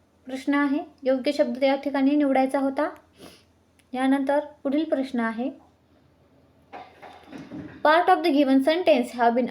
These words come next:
underlined, one of them contains an error. The underlined part are given as options with some changes. Select the option that correctly rectifies the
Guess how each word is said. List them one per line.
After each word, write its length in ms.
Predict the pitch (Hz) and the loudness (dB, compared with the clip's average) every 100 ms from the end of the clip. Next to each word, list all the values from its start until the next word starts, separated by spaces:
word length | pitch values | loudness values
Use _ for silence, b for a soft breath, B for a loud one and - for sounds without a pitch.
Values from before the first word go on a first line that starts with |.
| 233 | 0
underlined, 520 | 240 277 285 330 302 | 2 4 2 2 0
one 140 | 254 254 | -2 0
of 200 | 262 240 | 0 -2
them 160 | 285 285 285 | -6 -4 -2
contains 420 | 320 339 269 233 - | -2 -2 -2 -2 -4
an 120 | 226 226 | -4 -4
error. 420 | 262 294 247 202 233 B B - | 0 2 4 2 -2 B B -4
The 120 | - 269 | -2 0
underlined 460 | 285 339 349 370 370 | 2 4 4 0 -2
part 340 | 269 247 240 - | 0 2 0 -6
are 260 | - 214 226 | -2 0 0
given 420 | 233 285 285 320 | 0 0 0 -2
as 300 | - 254 262 233 | -4 -4 -2 2
options 460 | 240 240 311 254 233 | 0 0 -4 -2 -4
with 180 | 220 220 | -8 -6
some 240 | 254 240 | -6 -4
changes. 500 | 233 254 247 285 330 B B B _ | -2 -2 0 0 0 B B B _
Select 360 | 302 302 370 311 | 2 4 4 2
the 100 | 339 240 | 2 4
option 420 | 233 - 302 302 | 2 2 2 2
that 320 | 262 240 240 | 2 2 0
correctly 720 | - 277 285 302 302 311 320 415 - - - - - - | 0 4 4 2 -2 -2 0 0 2 -2 -2 -10 -12 -6
rectifies 680 | 254 269 269 294 339 370 381 | 0 0 -2 -2 2 2 0
the 200 | 233 262 | -2 2